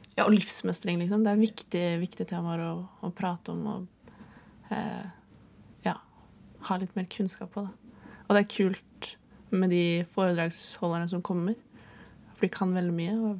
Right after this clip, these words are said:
flinke til å formidle ofte. Så det, det er interessant at det blir, det blir en debatt, gjerne, da. Eh,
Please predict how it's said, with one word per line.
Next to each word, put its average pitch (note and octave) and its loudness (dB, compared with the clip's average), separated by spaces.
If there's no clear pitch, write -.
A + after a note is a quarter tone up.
flinke F#3 -4
til F#3 -4
å F#3 -2
formidle F#3 -2
ofte. A3 -6
Så - -4
det, A#3 6
det A#3 6
er A#3 10
interessant A3 6
at G3+ -2
det G3 2
blir, F#3 4
det G#3 6
blir G3+ 8
en A3 10
debatt, G#3+ 8
gjerne, G3 10
da. B3+ 6
Eh, F#3 2